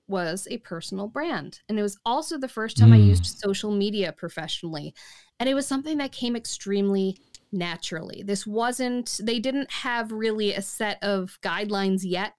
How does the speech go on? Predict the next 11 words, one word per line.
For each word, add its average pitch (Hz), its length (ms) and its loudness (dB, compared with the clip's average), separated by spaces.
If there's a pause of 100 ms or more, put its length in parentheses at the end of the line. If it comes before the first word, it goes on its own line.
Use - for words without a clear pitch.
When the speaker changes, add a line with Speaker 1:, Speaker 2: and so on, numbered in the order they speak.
(200)
Speaker 1:
for 196 300 0
how 190 180 -4
to 185 120 2
do 185 260 -2
that. 269 320 -2 (800)
This 220 180 -2
was 214 200 0
about, 202 380 -2
um, 175 400 -2 (560)
twenty 220 300 -2
fifteen. 196 680 -2